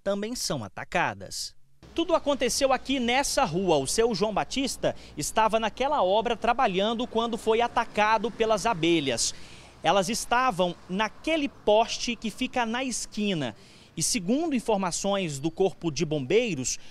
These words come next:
o funcionário de uma empresa de internet estava fazendo a manutenção nas caixas de fibra óptica, quando então fez com que essas abelhas saíssem da colmeia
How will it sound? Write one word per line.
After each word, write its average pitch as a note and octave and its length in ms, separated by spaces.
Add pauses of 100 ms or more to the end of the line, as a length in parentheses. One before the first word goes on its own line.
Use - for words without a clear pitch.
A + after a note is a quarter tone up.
(140)
o F3 80
funcionário A#3 680
de E3+ 100
uma C4 100
empresa G3 760
de C#3+ 260
internet G#3+ 760 (200)
estava A3+ 360
fazendo G#3+ 440
a - 20
manutenção A3 760
nas G3+ 300
caixas D#3+ 720
de C3+ 160
fibra A3 400
óptica, F#3 580 (280)
quando A3+ 340
então A3+ 340 (640)
fez A3 260
com A3+ 160
que A#3 80
essas A3 240
abelhas C#3+ 400
saíssem B3 600
da A#3 120
colmeia G#3 560